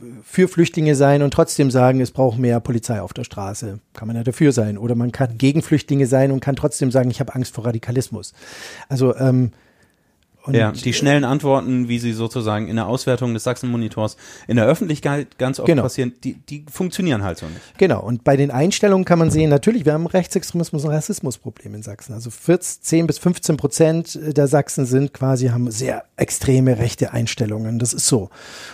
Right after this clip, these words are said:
Speaker 2: Kann, kannst du eine Frage zitieren als Beispiel? Also
Speaker 1: Naja,
Speaker 2: gab-,
Speaker 1: zum
Speaker 2: gab's was?
Speaker 1: Beispiel, wenn, ähm, ähm, wenn man schreibt, die Deutschen sind halt einfach grundsätzlich anderen Völkern von Natur aus überlegen, das sagen halt sechzehn bis achtzehn Prozent.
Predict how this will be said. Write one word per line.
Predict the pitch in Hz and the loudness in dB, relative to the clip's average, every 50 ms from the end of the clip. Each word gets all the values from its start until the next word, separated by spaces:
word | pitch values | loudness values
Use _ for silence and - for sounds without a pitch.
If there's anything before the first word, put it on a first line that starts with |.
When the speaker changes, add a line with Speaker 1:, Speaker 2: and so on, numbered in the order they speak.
| - 113 | -8 -4
Speaker 2:
Kann, | - 123 120 110 | -2 -2 -2 -2
kannst | - - 127 - - | -2 -4 -4 -4 -2
du | 135 | -2
eine | 120 117 | -2 -2
Frage | - - 117 123 135 147 | 0 0 0 2 0 0
zitieren | 139 - 156 123 - - 143 156 170 185 196 | -4 -8 -12 -10 -6 -6 -4 -4 -4 -6 -8
als | 143 139 - | -10 -10 -10
Beispiel? | - 135 143 151 - - 180 175 175 196 - | -10 -10 -10 -10 -10 -10 -10 -10 -10 -10 -10
Also | - 127 131 131 | -10 -6 0 2
Speaker 1:
Naja, | 147 151 156 165 | 4 6 6 4
Speaker 2:
gab-, | 160 - | 4 2
Speaker 1:
zum | - 156 | 2 2
Speaker 2:
gab's | 143 | 4
was? | 147 147 160 | 4 4 2
Speaker 1:
Beispiel, | - - 160 151 147 139 127 | 2 0 2 2 4 4 4
wenn, | 143 139 139 139 139 139 143 143 - | 4 4 4 2 2 0 0 -2 -2
ähm, | - 147 143 143 139 139 139 139 135 135 135 117 104 _ _ _ _ - _ _ _ _ _ _ _ _ _ _ - | 2 2 4 4 4 4 2 0 0 0 -2 -2 -6 _ _ _ _ -20 _ _ _ _ _ _ _ _ _ _ -12
ähm, | - 143 135 131 131 127 127 127 123 123 123 123 107 117 127 | -6 -4 -4 -2 -2 -2 -2 -2 -2 -2 -4 -6 -8 -12 -10
wenn | 131 131 139 143 139 139 | -6 -4 -4 -2 -2 0
man | 135 139 135 - | 0 -2 -2 -2
schreibt, | - 127 135 131 - - | -2 -2 -2 -2 -4 -4
die | 143 | 0
Deutschen | 117 143 143 151 - - 151 | 2 4 4 4 2 0 -2
sind | 117 147 147 135 | 0 0 0 2
halt | 147 139 117 - - - | 2 2 0 -2 -6 -4
einfach | 147 143 - 147 131 - | -4 -2 0 -2 -2 0
grundsätzlich | 156 156 160 - 156 - - - 135 131 165 | 0 0 0 0 -2 -2 -2 -4 -4 -4 -2
anderen | 147 147 - 139 131 | -4 -4 -4 -4 -4
Völkern | - - 139 135 147 - 156 147 | -2 0 2 2 2 2 2 0
von | 131 - 143 | 0 0 0
Natur | 127 127 117 - 165 160 | 0 0 0 2 2 4
aus | 151 135 - | 4 2 0
überlegen, | 143 127 131 123 123 135 147 160 160 143 | -2 -2 0 2 2 2 2 2 0 -2
das | 131 127 - | -2 -2 -2
sagen | - 139 139 143 131 | 0 0 0 0 0
halt | 127 131 123 - | 0 0 0 0
sechzehn | 143 131 - - - 131 | -2 -2 -2 -4 -6 -6
bis | 113 - | -6 -6
achtzehn | - 120 - - 147 120 | -10 -12 -8 -6 -6 -6
Prozent. | - 127 - - 135 135 127 120 - - - _ | -6 -6 -4 -2 0 0 0 -2 -4 -8 -16 _